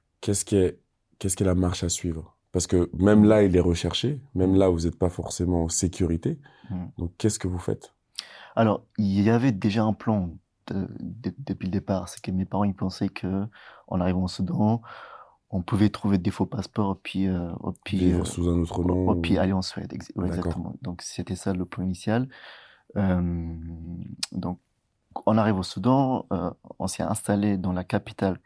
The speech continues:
Speaker 2: Ka-, Khartoum,
Speaker 1: Mhm.
Speaker 2: euh, grande ville, voilà. Et, euh, puis là, euh, donc, il y a eu, il y a tout un réseau, donc, pour trouver des faux passeports, et cetera.
Speaker 1: D'accord.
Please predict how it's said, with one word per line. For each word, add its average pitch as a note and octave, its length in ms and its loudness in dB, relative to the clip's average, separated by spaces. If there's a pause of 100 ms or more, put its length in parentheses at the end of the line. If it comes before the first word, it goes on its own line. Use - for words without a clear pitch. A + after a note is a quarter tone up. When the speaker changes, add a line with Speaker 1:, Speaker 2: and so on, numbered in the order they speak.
Speaker 2:
Ka-, - 100 -4 (120)
Khartoum, C3+ 460 -4 (280)
Speaker 1:
Mhm. F#2+ 280 2 (600)
Speaker 2:
euh, F2 540 -6 (260)
grande F2 260 -6
ville, C#3+ 260 -2 (720)
voilà. F#2 380 -2 (760)
Et, F#2 180 -2
euh, F2+ 340 0 (160)
puis G2 160 -2
là, G2+ 420 2 (240)
euh, F2 300 -6 (160)
donc, F2 180 -10 (220)
il F2 80 -10
y - 20 -6
a F2+ 40 -6
eu, E2+ 100 -8 (960)
il - 60 -18
y - 20 -10
a F#2+ 40 -8
tout - 200 -10
un F#2 60 -2
réseau, F#2 340 0
donc, F2 380 -6
pour - 200 -14
trouver - 280 -10
des F2 100 -10
faux - 160 -12
passeports, - 400 -10
et F2 80 -8
cetera. A2+ 540 -8 (100)
Speaker 1:
D'accord. F2 240 -4